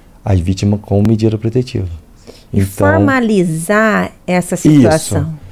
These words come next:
Speaker 1: Não é como eu, eu, em plantões judiciais, é, policiais, eu,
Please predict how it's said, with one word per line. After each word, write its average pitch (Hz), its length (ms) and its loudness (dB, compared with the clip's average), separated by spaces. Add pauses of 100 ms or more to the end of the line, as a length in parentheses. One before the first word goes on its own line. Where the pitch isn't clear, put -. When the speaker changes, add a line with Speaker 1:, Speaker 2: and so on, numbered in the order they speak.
(220)
Speaker 1:
Não 147 680 4
é 127 160 6
como 127 500 2
eu, 113 160 2 (140)
eu, 104 340 4
em 107 80 4
plantões 110 460 2
judiciais, 107 760 2 (400)
é, 104 160 2
policiais, 104 720 2
eu, 104 600 4